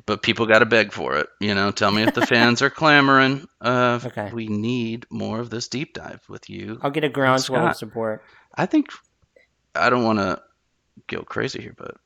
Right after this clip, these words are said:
Speaker 1: I think we're gonna, this, there's gonna be an offshoot podcast, me and you.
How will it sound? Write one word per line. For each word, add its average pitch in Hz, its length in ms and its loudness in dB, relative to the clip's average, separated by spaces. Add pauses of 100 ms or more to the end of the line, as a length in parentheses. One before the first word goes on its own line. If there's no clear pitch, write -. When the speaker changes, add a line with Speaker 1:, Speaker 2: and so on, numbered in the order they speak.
(100)
Speaker 1:
I 113 160 -4
think 127 340 -4
we're 113 100 -4
gonna, 113 320 -4
this, 107 280 -6
there's 101 220 -6
gonna 104 120 -2
be 101 80 -2
an 101 60 -2
offshoot - 400 -4
podcast, - 560 -4
me 98 120 -8
and 101 120 -6
you. 107 120 -4